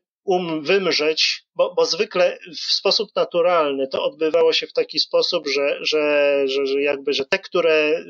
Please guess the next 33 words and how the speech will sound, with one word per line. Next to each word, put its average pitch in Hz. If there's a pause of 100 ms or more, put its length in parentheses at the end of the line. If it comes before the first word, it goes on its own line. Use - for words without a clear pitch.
(220)
przetwarzały 165 (480)
syrop, 185 (340)
to 196
one 185
wów-, 175
prawie 170 (200)
wszystkie -
ginęły 170
i 165
powstawało 160
kolejne 160
pokolenie 147
pszczół, 156
które 147
dopiero 139 (260)
zimowało. 127 (480)
Stąd 202
też 180
te 214
właśnie, 170
te, 175
te, 175 (100)
te, 165
które 160
przeżyły, 160 (360)
one 202
po 180
prostu 175
w 156
zi-, -
osypie 175
zimowym 143
pozostaną, 143